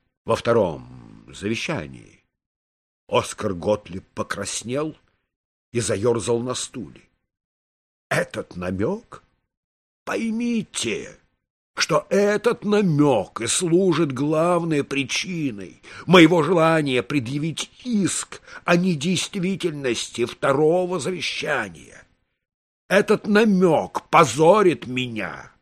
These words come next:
Если нелегко примириться с лишением прав на наследство,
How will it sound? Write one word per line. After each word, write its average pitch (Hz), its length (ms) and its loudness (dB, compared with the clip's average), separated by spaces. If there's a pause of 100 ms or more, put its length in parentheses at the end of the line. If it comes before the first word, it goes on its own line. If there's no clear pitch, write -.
(920)
Если 151 340 4
нелегко 147 600 4
примириться 131 580 -2
с - 140 -8
лишением 139 680 -2
прав 135 400 -2
на 123 120 -4
наследство, - 960 -6